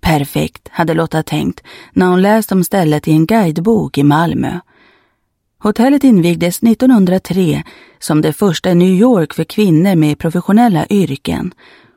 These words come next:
och beskrevs då som ett högklassigt hotell med telefon i varje rum,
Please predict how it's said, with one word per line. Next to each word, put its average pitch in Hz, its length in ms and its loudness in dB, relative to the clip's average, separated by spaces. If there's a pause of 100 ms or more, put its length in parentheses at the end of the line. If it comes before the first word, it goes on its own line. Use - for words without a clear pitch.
och - 120 -4
beskrevs 165 440 -2
då 165 200 -2
som 160 140 0
ett 165 120 -2
högklassigt 180 640 -2
hotell 185 440 -2
med 151 180 2 (320)
telefon 170 680 0
i 180 60 0
varje 180 380 0
rum, 170 360 -2